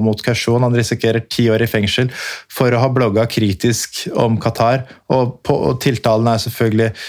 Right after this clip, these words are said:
eh, satt opp til at det handler om at han har fått penger fra noen i utlandet, men altså, uansett, tenk om han hadde fått penger for å blogge kritisk. Ti år i fengsel. Det er ganske langt unna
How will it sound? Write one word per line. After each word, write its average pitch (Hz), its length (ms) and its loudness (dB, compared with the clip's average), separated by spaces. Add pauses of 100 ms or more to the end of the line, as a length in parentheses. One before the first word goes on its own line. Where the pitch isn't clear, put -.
(400)
eh, 175 1300 0
satt - 300 -2
opp 120 140 0
til 120 200 2
at 117 140 0
det 123 180 0
handler 120 280 2
om 110 80 2
at 107 100 0
han 117 100 2
har 120 80 2
fått - 300 -4
penger 113 460 2
fra 117 400 2
noen 123 240 2
i 113 80 2
utlandet, 113 320 0
men 127 120 2
altså, 127 240 0
uansett, 117 600 0 (380)
tenk 143 160 -2
om 165 100 2
han 180 80 -10 (260)
hadde 110 460 0
fått 101 180 -2
penger 113 280 2
for 127 100 0
å 120 100 2
blogge 117 320 0
kritisk. 139 420 -2
Ti 151 200 0
år 156 140 2
i 160 40 2
fengsel. 160 380 0
Det - 300 -10
er 131 120 2
ganske 160 240 0
langt 147 360 2
unna 131 420 2